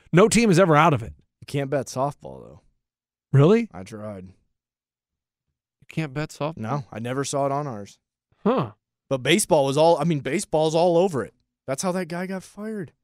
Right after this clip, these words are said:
Speaker 2: The coach for Alabama, he was giving his buddy inside info in the Alabama baseball team.
Speaker 1: You're right. There's college baseball.
Speaker 2: But not softball. You can't bet softball for some reason.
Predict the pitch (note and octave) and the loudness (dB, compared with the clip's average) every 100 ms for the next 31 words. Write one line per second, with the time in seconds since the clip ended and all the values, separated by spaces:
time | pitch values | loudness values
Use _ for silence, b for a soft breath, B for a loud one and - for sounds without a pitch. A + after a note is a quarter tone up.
0 | _ _ _ _ _ - B2+ - F3 - | _ _ _ _ _ -14 -8 0 0 0
1 | F3+ F3+ F#3 E3+ G3+ G#3 E3 C3+ D3 D#3+ | 0 2 2 0 -2 0 -2 -2 -4 -4
2 | D#3+ C#3 D#3+ F3+ D#3+ C#3 - D3+ E3+ F#3 | -6 -2 0 0 -2 -8 -10 -6 -4 -2
3 | E3+ F#3+ G#3+ D#3 C#3 C#3 D3 D3+ D#3+ D#3+ | 0 0 -2 -2 -2 -4 -2 -2 0 -2
4 | D#3 F#3 - C3+ A#2 B2 A2 G2+ _ _ | -2 -4 -2 -4 -4 -6 -8 -10 _ _
5 | _ _ _ - C3 B2 D#3+ C3+ - C#3+ | _ _ _ -2 0 2 0 -2 -2 -2
6 | D3+ - E3 E3+ D3 E3+ - C3 C#3 D#3 | 0 2 2 2 2 0 0 -2 -2 -2
7 | C3 B2+ C#3+ D#3 F#3 F#3+ - F2+ G2 A2 | -6 -4 -4 -4 -2 -2 -4 -10 -10 -10
8 | D3+ D#3+ E3 E3+ - E3+ G3 - D2+ - | -6 -6 -6 -8 -6 -6 -6 -10 -16 -18
9 | G#2 F#2+ F2+ F2+ F2+ | -16 -16 -16 -18 -20